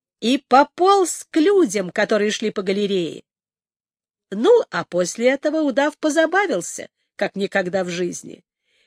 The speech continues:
Чем больше люди вопили, тем больше огромная змея возбуждалась. Джо забилась в угол и смеялась до слез. Она знала, что змея ничем не опасна,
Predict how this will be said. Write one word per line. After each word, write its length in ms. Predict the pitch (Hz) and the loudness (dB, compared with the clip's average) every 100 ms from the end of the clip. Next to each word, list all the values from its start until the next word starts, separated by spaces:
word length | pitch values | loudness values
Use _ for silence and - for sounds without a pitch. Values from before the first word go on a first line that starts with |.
| _ | _
Чем 280 | - 208 196 | -2 -2 2
больше 380 | 196 269 - 226 | 6 6 4 -2
люди 260 | 208 208 | -2 -2
вопили, 680 | 185 180 - 165 151 170 254 _ _ _ _ _ _ - | -2 -2 -4 -8 -6 -6 -6 _ _ _ _ _ _ -4
тем 300 | 214 185 165 | -2 -2 -2
больше 520 | 175 175 - - 320 | 0 0 -2 -6 -6
огромная 580 | - 175 170 165 170 185 | -6 -6 -4 -4 -2 -4
змея 360 | 175 202 196 220 | -4 -2 0 2
возбуждалась. 920 | 233 220 262 262 392 349 151 - - _ _ _ _ _ _ _ _ _ _ - | 0 -4 -4 -2 -2 -2 -8 -16 -18 _ _ _ _ _ _ _ _ _ _ -18
Джо 260 | 156 180 233 | -4 0 2
забилась 580 | 226 202 240 220 214 | 2 0 0 -2 -4
в 100 | 165 | -6
угол 380 | 226 240 233 240 _ _ _ | -4 0 0 -2 _ _ _
и 100 | 214 | -4
смеялась 640 | 220 214 220 233 240 226 | -4 -4 -2 0 2 0
до 160 | 208 226 | -2 -4
слез. 640 | - - 196 147 - - _ _ _ _ _ _ _ | -4 -8 -8 -8 -12 -18 _ _ _ _ _ _ _
Она 260 | - 262 285 | 0 2 2
знала, 420 | 269 359 330 190 | 0 0 0 -2
что 220 | 151 - | -6 -6
змея 340 | 190 220 240 277 | -6 -2 0 0
ничем 360 | 254 - 277 | -2 -2 -4
не 100 | 254 262 | -2 -2
опасна, 640 | 269 302 294 - - - | -2 -2 -4 -6 -14 -16